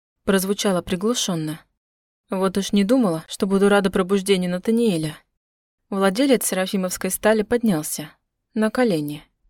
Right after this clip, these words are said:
упираясь обеими кулаками в стылую землю. Серафима заметно шатала,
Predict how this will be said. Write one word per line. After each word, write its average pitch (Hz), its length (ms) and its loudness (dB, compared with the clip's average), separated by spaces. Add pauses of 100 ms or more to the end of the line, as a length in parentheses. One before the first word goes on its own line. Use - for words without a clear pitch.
(220)
упираясь 202 420 2
обеими 185 300 -2
кулаками 190 540 -2
в 180 60 -8
стылую 180 380 -2
землю. 151 440 -6 (760)
Серафима 214 500 2
заметно 185 380 -2
шатала, 165 560 -4